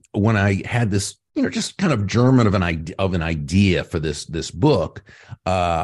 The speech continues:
I wanted him to be the co-author because I knew he could do a, you know, I'm a how-to guy. I, I knew he could do a great job telling the story and so forth. So, uh,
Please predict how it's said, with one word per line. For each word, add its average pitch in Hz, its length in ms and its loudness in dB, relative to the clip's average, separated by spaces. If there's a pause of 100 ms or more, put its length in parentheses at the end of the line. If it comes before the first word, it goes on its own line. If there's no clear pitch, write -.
I - 20 2
wanted 101 320 0
him 95 240 0
to 90 80 -6
be 82 100 -2
the 71 80 -4
co-author - 640 -8
because 85 240 -4
I 87 140 -4
knew 92 260 0
he 90 220 -2
could 80 180 -4
do 78 200 -4
a, 71 260 -6
you 90 80 -6
know, 82 80 -6
I'm 104 140 -2
a 98 40 -4
how-to 92 380 -4
guy. 64 300 -8
I, 76 340 -6
I 82 60 -6
knew 90 200 -2
he 95 140 -4
could 80 160 -8
do 78 140 -4
a 71 40 -10
great 78 380 -6
job 71 300 -8
telling 76 320 -10
the - 60 -14
story 110 520 0
and 80 140 -6 (360)
so 107 240 2
forth. 71 380 -4
So, 90 260 0 (340)
uh, 92 380 2